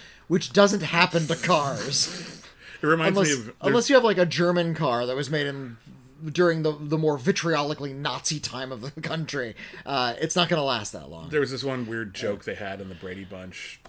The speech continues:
Speaker 2: I can't remember if it was the show or the movies or both, where, uh, they would always go on a vacation to two places that had n-,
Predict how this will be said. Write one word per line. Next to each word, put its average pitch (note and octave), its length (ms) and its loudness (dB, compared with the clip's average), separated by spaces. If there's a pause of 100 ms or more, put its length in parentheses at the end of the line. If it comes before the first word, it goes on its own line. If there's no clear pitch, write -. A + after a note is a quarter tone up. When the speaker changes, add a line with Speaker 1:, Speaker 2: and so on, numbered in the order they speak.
Speaker 2:
I A2+ 220 -12
can't - 100 -14
remember A#3 80 -8
if C4 60 -6
it - 20 -6
was D3 140 -4
the A#2 40 -8
show - 300 -4
or A#2+ 80 -2
the G#2+ 80 -8
movies G#2+ 320 -8
or G2 60 -14 (120)
both, F#2 340 -10 (440)
where, B2+ 260 4
uh, A#2 120 2
they A#2+ 140 0
would C#3 140 2
always E3+ 300 0
go G3+ 80 2
on F#3 60 0
a - 20 -2
vacation D3 480 -4
to A#2+ 80 -6
two - 260 -10
places C#3+ 540 -4
that B2 160 -2
had A#2+ 240 -2
n-, A#2 260 -10